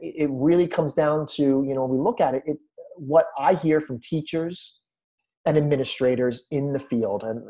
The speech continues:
you know me, I'm out there a lot, is they want more relevant professional learning that meets their needs. When we talk about all this,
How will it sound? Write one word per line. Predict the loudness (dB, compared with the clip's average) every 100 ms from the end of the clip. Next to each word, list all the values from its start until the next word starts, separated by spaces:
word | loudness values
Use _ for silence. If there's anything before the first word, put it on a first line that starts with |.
| -8
you | -4 0
know | 0 0
me, | 0 0
I'm | 0 -2
out | -4 -4
there | 0 2 2 2
a | 2
lot, | 2 2 2 2 -2 -14 -18 _ _ _ _ _ _
is | 6 8 8 4 -2 -8 -10 0
they | 4
want | 4 6 4 4 -2 -18 _ _ _ _
more | -4 2 6 6 6 6 2
relevant | 2 4 8 6 4 -4
professional | -6 -10 -6 -6 -4 -2 0 2
learning | 2 0 -2
that | -4
meets | -4 -8 -4
their | 0 0
needs. | 0 -4 -6 -10 -14 -14 -18 _ _ _ _ _
When | 2
we | 2
talk | 2 2 4
about | 6 8
all | 6
this, | 6 2 0 -10